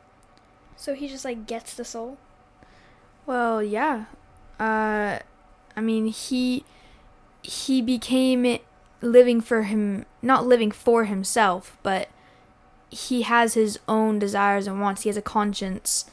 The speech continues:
Speaker 2: And this also means that Bo Peep has a soul, because she's also not living for any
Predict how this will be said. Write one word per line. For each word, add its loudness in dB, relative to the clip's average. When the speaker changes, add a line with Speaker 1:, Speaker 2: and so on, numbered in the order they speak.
Speaker 2:
And 2
this 0
also 2
means 2
that 0
Bo 6
Peep 2
has -2
a -8
soul, -4
because 0
she's 0
also 4
not 4
living 2
for 0
any 0